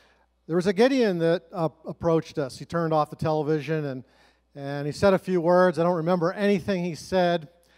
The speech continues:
but at the end he said, "Would any of you like to have a scripture, a New Testament?" Okay?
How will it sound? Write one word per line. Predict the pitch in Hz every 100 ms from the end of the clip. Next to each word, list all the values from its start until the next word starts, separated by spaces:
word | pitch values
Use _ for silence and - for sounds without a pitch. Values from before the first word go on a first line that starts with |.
| _
but | 170
at | 170
the | 156 180
end | 196 196 175
he | 170
said, | - 175 170 160 - _ _ _
"Would | 151
any | 185 202
of | 196
you | 190
like | 175 170 196 196
to | 190
have | 151 165 170 170 175 156 - _ _ _ -
a | 156 156 151
scripture, | 139 - _ 208 202 139 120
a |
New | 143 175
Testament?" | - 180 175 160 120 - _ _
Okay? | 135 - 151 165